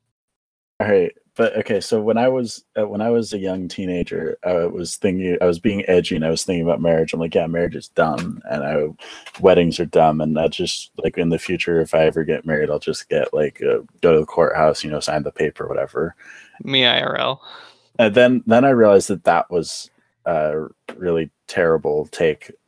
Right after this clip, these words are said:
Speaker 1: um, and that weddings are actually cool, and y-, people should have more big parties where everyone gets drunk and you have a giant cake and you dress up in fancy clothes, um, and to celebrate,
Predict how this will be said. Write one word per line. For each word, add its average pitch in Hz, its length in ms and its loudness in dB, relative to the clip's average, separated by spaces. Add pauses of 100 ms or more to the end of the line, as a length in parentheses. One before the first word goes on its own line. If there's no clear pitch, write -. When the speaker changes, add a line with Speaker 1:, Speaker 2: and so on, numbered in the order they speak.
Speaker 1:
um, 78 360 -6
and 90 200 -2
that 90 200 2
weddings 95 420 2
are 73 80 2
actually 80 720 0 (120)
cool, 90 580 -2
and 87 240 -2
y-, 85 120 -6 (260)
people 90 340 0
should - 220 -2
have 82 340 -2
more 80 340 2
big 80 340 2
parties 78 420 -2
where 78 120 -2
everyone 78 280 -6
gets 78 220 -6
drunk 76 280 -4
and 85 80 -4
you 80 60 -2
have 78 80 0
a 80 60 -4
giant 80 320 -2
cake 80 320 -2
and 73 80 -6
you 78 100 -6
dress 78 260 0
up 80 200 0
in 78 200 -4
fancy 80 340 -6
clothes, 73 600 -6
um, 71 420 -6 (920)
and 85 440 2
to 85 120 -8
celebrate, 82 640 2